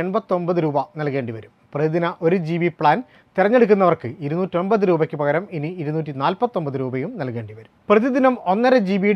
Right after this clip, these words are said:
ഡാറ്റ ലഭിക്കുന്ന ഇരുന്നൂറ്റി മുപ്പത്തൊമ്പത് രൂപയുടെ പ്ലാൻ ഇരുന്നൂറ്റി തൊണ്ണൂറ്റൊമ്പത് രൂപയാകും. രണ്ട് ജി ബിക്ക് ഇനി മുതൽ ഇരുന്നൂറ്റി തൊണ്ണൂറ്റൊമ്പത് രൂപയായിരിക്കില്ല, മുന്നൂറ്റി നാൽപത്തൊമ്പത് രൂപയായിരിക്കും നൽകേണ്ടി വരിക. പ്രതിദിനം രണ്ടര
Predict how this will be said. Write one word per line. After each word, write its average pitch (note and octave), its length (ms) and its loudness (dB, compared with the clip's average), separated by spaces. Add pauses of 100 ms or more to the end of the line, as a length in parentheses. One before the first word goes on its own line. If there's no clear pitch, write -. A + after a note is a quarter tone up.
ഡാറ്റ F3+ 240 2 (100)
ലഭിക്കുന്ന E3 360 -2 (320)
ഇരുന്നൂറ്റി F#3+ 420 -2
മുപ്പത്തൊമ്പത് G3 600 2
രൂപയുടെ D#3 320 2 (100)
പ്ലാൻ D3+ 200 -2 (440)
ഇരുന്നൂറ്റി F3 400 0
തൊണ്ണൂറ്റൊമ്പത് E3+ 520 0
രൂപയാകും. A#2 400 -4 (300)
രണ്ട് A#3+ 280 2
ജി A#3 140 4
ബിക്ക് A3 220 0 (120)
ഇനി F#3+ 160 0
മുതൽ F#3+ 160 4 (140)
ഇരുന്നൂറ്റി G3 320 0
തൊണ്ണൂറ്റൊമ്പത് G3+ 480 0
രൂപയായിരിക്കില്ല, C#3 560 0 (260)
മുന്നൂറ്റി D#3+ 400 -6
നാൽപത്തൊമ്പത് F#3 600 -2
രൂപയായിരിക്കും C#3 580 -4
നൽകേണ്ടി A#2+ 380 -6
വരിക. A#2 180 -20 (840)
പ്രതിദിനം B3+ 440 4 (380)
രണ്ടര A#3 300 4